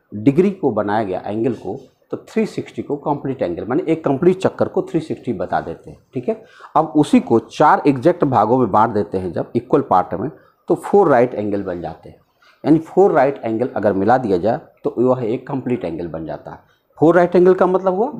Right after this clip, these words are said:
नाइंटी प्लस नाइंटी प्लस नाइंटी प्लस नाइंटी, यानी नाइन थ्री जा नाइन फ़ोर जा थर्टी six, three sixty degree का हो गया ये आपका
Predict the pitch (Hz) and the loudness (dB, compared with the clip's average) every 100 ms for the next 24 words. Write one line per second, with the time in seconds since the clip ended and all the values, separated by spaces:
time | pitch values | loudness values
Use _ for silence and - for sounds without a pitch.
0 | - _ 113 123 127 208 254 - 117 117 | -18 _ 0 2 2 0 -2 0 0 2
1 | 117 123 190 254 _ 110 - 110 120 - | 2 2 -2 -6 _ -6 -2 0 0 -4
2 | 208 _ 98 - 85 78 - - _ _ | -10 _ -14 -12 -16 -16 -20 -20 _ _
3 | _ - 131 220 - _ 107 117 151 156 | _ -6 -2 -2 -6 _ -4 0 0 -2
4 | 113 110 196 - _ _ 120 147 160 127 | -4 -4 -4 -6 _ _ -2 0 0 -2
5 | 110 156 220 _ _ _ _ _ _ _ | 0 0 -2 _ _ _ _ _ _ _
6 | - 113 - 82 - - _ _ _ _ | -6 -6 -6 -16 -20 -20 _ _ _ _
7 | - 220 202 - - 120 101 95 95 101 | 0 2 2 -4 -4 -4 -4 -6 -8 -8
8 | 98 131 180 - _ _ 107 127 - | -4 -4 -4 -12 _ _ -2 -2 -2